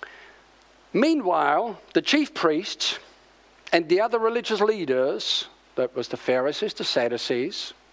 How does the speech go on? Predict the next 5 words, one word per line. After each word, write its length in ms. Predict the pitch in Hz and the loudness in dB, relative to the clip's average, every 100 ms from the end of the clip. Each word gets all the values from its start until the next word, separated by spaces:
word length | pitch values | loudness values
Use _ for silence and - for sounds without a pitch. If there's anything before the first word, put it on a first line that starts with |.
| _ - - - - - - | _ -20 -20 -18 -16 -14 0
"they 360 | 147 185 190 | 2 2 0
were 260 | 190 160 147 | 0 0 0
shouting 800 | - - 220 226 220 214 202 208 | 0 2 2 0 0 0 0 0
their 260 | 165 175 175 | 0 2 0
accusations." 1000 | 156 - 147 151 123 - 101 87 - | -2 -2 0 0 0 -4 -8 -8 -10